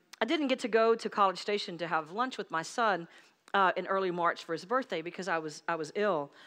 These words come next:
So I went after, uh, the day after I had, uh, went to see my, after I went to see my mom, I had lunch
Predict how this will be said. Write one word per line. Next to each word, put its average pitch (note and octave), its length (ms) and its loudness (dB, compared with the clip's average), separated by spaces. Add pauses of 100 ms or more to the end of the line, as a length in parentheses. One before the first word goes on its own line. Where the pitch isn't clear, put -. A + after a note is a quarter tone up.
(200)
So A#3 360 0 (180)
I G#3 120 4
went F#3+ 340 -2
after, F3+ 540 -4
uh, D#3+ 100 -6
the D#3+ 100 -10
day F#3+ 180 4
after G3+ 220 2
I G3+ 40 -2
had, F#3 200 -2 (400)
uh, E3 200 -2 (580)
went G3+ 180 -6
to G3 60 -10
see A3 120 -6
my, G3+ 100 0
after G3+ 240 0
I F#3+ 40 2
went F#3+ 160 -4
to - 40 -16
see G#3+ 100 -6
my F3+ 120 0
mom, G#3+ 360 6
I F3+ 120 6
had F3 160 0
lunch D#3+ 360 -2